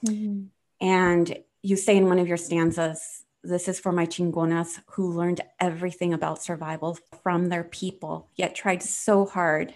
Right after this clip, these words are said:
Speaker 2: to hide their roots." And so I'd like to start by asking you, what is your root story?
Speaker 1: I had a really hard time, you know, thinking back to, um,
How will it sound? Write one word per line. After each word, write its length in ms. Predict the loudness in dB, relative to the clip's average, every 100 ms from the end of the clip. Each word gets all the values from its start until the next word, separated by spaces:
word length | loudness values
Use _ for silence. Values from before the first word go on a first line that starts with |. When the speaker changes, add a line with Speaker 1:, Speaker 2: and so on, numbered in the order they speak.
| _
Speaker 2:
to 100 | -10
hide 320 | -4 -4 -2
their 120 | -4 -4
roots." 540 | -4 -6 -8 -14 -16 _ _ -20 -20 -20 _
And 200 | 4 4
so 600 | 4 4 6 6 4 -2 _ _ _ _ -6 -2
I'd 120 | 0
like 180 | -2 -2
to 100 | -8
start 540 | -6 -2 0 0 -2
by 200 | -6 -6
asking 540 | -4 -6 -6 -4 -2 0
you, 320 | -2 -4 -8 _
what 420 | -12 -4 -2 0
is 160 | 2
your 240 | 4 4 2
root 240 | 0 -4
story? 500 | -6 -6 -6 -8 -14 _ _ _ -20 -20 _ _
Speaker 1:
I 100 | 4
had 180 | 10 12
a 80 | 10
really 360 | 10 6 6
hard 260 | 4 2 0
time, 480 | 0 0 0 -2 -6 _ -2
you 60 |
know, 300 | 0 0 -2 -4
thinking 400 | -4 -2 -2 -2
back 320 | 0 -2 -4 _ -20 _ _ _ 2
to, 840 | 4 6 6 4 4 2 -2 -6 _ _ _ -2
um, 560 | 2 2 0 -2 -6